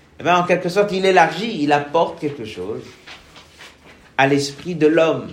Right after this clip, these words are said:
Quel homme ? Dieu. Donc, on a ici beaucoup de Chadash. Le monde matériel, il a été créé, il est Chadash.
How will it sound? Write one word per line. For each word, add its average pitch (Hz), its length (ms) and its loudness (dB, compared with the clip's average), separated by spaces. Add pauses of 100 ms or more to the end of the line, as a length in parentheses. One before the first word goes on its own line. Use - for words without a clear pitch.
Quel 156 220 2
homme ? 160 260 2 (1120)
Dieu. 208 300 6 (2250)
Donc, 151 160 0
on 190 140 0
a 180 80 4
ici 165 320 -2
beaucoup 135 260 -10
de - 80 -16
Chadash. - 680 -4 (1800)
Le 143 80 2
monde 254 200 4
matériel, 175 400 4
il 165 140 2
a 160 60 6
été 156 220 -2
créé, 139 520 0
il 139 80 -4
est 143 120 -4
Chadash. - 600 -6